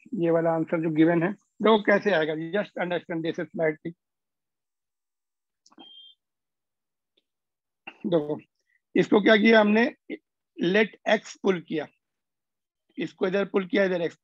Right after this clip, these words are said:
तो total is X। Let system is compressed or elongated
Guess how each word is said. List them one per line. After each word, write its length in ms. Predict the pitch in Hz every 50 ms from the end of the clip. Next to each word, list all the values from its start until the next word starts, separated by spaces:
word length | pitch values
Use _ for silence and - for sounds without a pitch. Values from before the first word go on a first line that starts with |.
| _ _ _ _ _ _ _ -
तो 60 | 170 147 -
total 320 | 190 185 165 208 202 202 202 196
is 60 | 175 175 147
X। 100 | - - - 165
Let 160 | 180 196 185
system 480 | - 190 180 - - _ _ 202 196 202 202
is 120 | 180 - - _ _ _ _ _ _ _ -
compressed 540 | 175 170 180 170 - 196 208 208 196 - _ _
or 160 | 190 190 190 196 185
elongated 680 | 185 175 175 185 185 185 185 160 - 180 175 185 202